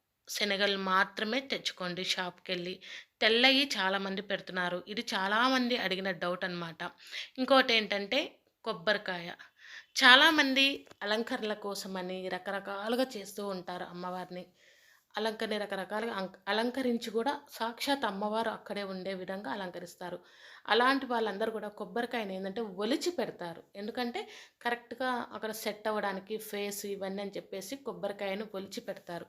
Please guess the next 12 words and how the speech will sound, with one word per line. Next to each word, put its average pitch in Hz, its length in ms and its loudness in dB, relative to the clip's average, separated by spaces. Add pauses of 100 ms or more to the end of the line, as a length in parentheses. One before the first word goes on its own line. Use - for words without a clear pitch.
కానీ 220 340 -2 (460)
కొబ్బరికాయ 277 680 2 (200)
వలవకూడదు. 220 640 0 (200)
ఇక్కడ 226 220 -2
నేను 233 220 0
చూపించాను 233 480 -4
కదా, 226 280 -2 (200)
ఇలా 262 200 0
వలవకూడదు. 196 640 -6
కొబ్బరికాయ 175 640 -6
అనేది 170 320 -4 (580)
పూర్తిగా 302 640 2